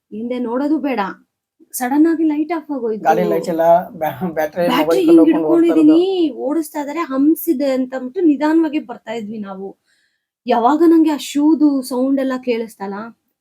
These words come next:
Speaker 1: ತಪ್, ತಪ್, ತಪ್ ಅಂತ ಓಡ್ ಬರೋದು ಇವ್ರಿಗೂ ಕೇಳಿಸ್ತು. But ಇವ್ರು ಹೇಳಿಲ್ಲ
Speaker 2: ಹೇಳ್ಕೊಂಡ್ರೆ
Speaker 1: ನನಗೆ
Speaker 2: ಭಯ ಪಡ್ತಾರೆ.
Speaker 1: ನಾನ್ ಭಯ ಪಡ್ತೀನಿ ಅಂತ. ಅದಾದ್ಮೇಲೆ ಎಕ್ಸಲೇಟರ್ ಕೊಟ್ರು. ಆಮೇಲೆ ನನಗೆ literally ಫೀಲ್ ಆಗಿದೆ ಏನ್ ಗೊತ್ತಾ, ಓಡ್ ಬಂದ್ರಲ್ವಾ,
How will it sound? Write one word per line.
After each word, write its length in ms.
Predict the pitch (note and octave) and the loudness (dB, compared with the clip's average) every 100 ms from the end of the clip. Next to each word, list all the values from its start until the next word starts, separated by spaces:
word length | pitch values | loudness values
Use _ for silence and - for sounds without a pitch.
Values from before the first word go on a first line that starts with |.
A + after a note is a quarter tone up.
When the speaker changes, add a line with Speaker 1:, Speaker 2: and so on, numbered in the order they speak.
| - | -20
Speaker 1:
ತಪ್, 360 | G3+ G3+ F#3+ _ | -14 -14 -14 _
ತಪ್, 240 | G3 - | -14 -14
ತಪ್ 240 | - G3 G#3+ | -20 -16 -12
ಅಂತ 160 | G#3+ | -10
ಓಡ್ 320 | A3 G#3 G#3 G#3+ | -10 -10 -12 -12
ಬರೋದು 280 | G#3 G3+ | -14 -6
ಇವ್ರಿಗೂ 360 | B3 B3+ D4 E4 | -4 -2 0 0
ಕೇಳಿಸ್ತು. 500 | - B3+ C4+ C4+ C#4+ | 0 -4 -4 -4 -4
But 220 | C4+ D4+ | -4 2
ಇವ್ರು 560 | D#4 F4 G#4 F4 F4 G#4+ - _ _ _ _ _ - | 2 2 0 -2 -4 -8 -14 _ _ _ _ _ 0
ಹೇಳಿಲ್ಲ 320 | E4 G#4 G#4+ | 2 4 4
Speaker 2:
ಹೇಳ್ಕೊಂಡ್ರೆ 320 | F4+ E4 D#4+ | 4 6 8
Speaker 1:
ನನಗೆ 260 | D4+ C#4+ C4+ | 8 6 4
Speaker 2:
ಭಯ 60 | E3+ | 0
ಪಡ್ತಾರೆ. 580 | F3 D#3 D#3 D#3 - - _ | -4 -6 -6 -6 -8 -16 _
Speaker 1:
ನಾನ್ 240 | B3+ C#4+ D#4 | 0 4 4
ಭಯ 160 | D4 C4+ | 4 0
ಪಡ್ತೀನಿ 420 | C4+ A3 B3+ B3 | -6 -4 -2 -2
ಅಂತ. 240 | A#3 - | -6 -12
ಅದಾದ್ಮೇಲೆ 1700 | G3+ G3 _ _ _ _ _ - A#3 D4 E4+ E4 D#4+ F4+ D#4 B3+ G3+ G3 _ _ _ | -14 -14 _ _ _ _ _ -10 -6 -2 0 0 0 -2 -2 -2 -4 -6 _ _ _
ಎಕ್ಸಲೇಟರ್ 720 | - G3 - - D#4 D4+ D4+ | -12 -12 -8 2 2 2 -4
ಕೊಟ್ರು. 680 | - G#3 G#3 - C4+ G#3 A3+ D4+ D#4 C4 _ - | -4 -8 -8 -6 -4 -2 0 0 -2 -8 _ -6
ಆಮೇಲೆ 240 | A3+ D4+ | -2 2
ನನಗೆ 560 | D4+ C#4 C4 G#3+ F#3+ F#3+ - _ _ _ _ _ | 2 0 -2 -4 -8 -12 -18 _ _ _ _ _
literally 380 | B3 B3 C#4+ D#4+ | -10 -2 0 0
ಫೀಲ್ 280 | D4+ D4 D4+ | 0 0 0
ಆಗಿದೆ 260 | D#4 C4 A#3 | 0 -4 -8
ಏನ್ 120 | G#3+ | -10
ಗೊತ್ತಾ, 300 | - A#3+ C4+ | -12 -10 -8
ಓಡ್ 360 | A3 C4 G4 | -4 -2 0
ಬಂದ್ರಲ್ವಾ, 680 | D#4+ C4+ G#3 G#3 B3+ F4+ A3 | 0 -4 -6 -8 -8 -8 -10